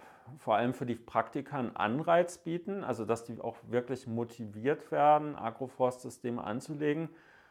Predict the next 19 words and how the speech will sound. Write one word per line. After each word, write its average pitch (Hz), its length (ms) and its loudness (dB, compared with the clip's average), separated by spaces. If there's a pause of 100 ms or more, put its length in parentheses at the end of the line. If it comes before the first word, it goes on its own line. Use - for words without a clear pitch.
Und 113 140 -4
wie 123 60 -2
kann 131 200 0
man 135 120 4
das 123 280 4
erreichen? 110 760 8
Also 113 220 -8
zum 139 240 0
einen 143 420 10
kann 160 180 -2
man 143 280 2
halt 135 480 8
die, 127 320 2
ähm, 113 380 2
ersten 135 420 8
Hektare 123 540 6
besser 170 480 4
fördern 170 500 2
lassen, 190 480 -2